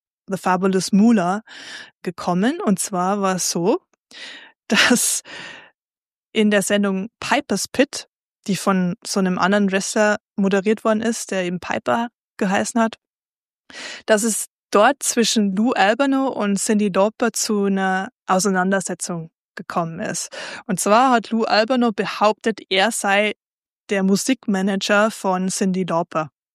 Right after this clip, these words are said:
Cyndi Lauper sagt, „Du, hey, du bist schon ein feiner Kerl und so und ich mag dich auch, aber du kennst dich nicht aus mit Musik, du kennst dich überhaupt nicht aus mit Musik und du bist auf jeden Fall nicht mein Manager.“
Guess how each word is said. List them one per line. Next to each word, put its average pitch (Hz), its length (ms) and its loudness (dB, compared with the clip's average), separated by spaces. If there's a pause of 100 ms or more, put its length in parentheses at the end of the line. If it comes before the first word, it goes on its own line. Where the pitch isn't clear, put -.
(380)
Cyndi 190 340 2
Lauper 185 400 2
sagt, 196 320 -2
„Du, 208 220 0
hey, 185 320 0 (760)
du 214 140 0 (200)
bist 240 220 0
schon 220 140 2
ein 208 60 2
feiner 214 320 2
Kerl 233 300 0
und 240 160 0
so 240 160 -6
und 240 80 -2
ich 202 100 -4
mag 190 300 -2
dich 240 160 -6
auch, 240 40 0
aber 220 380 2
du 196 120 -10
kennst 220 380 -6
dich 202 160 -4
nicht 202 360 0 (100)
aus 214 320 2
mit 220 180 -4
Musik, 220 380 -6
du - 100 -20
kennst 220 280 -2
dich 202 60 -6
überhaupt 190 320 0
nicht 269 140 -6
aus 240 200 0
mit 233 180 -4
Musik 233 320 -4
und 208 180 -6
du 208 60 -6
bist 220 260 -2
auf 202 120 0
jeden 240 220 -2
Fall 220 180 0
nicht 208 180 -4
mein 202 160 -4
Manager.“ 180 460 -10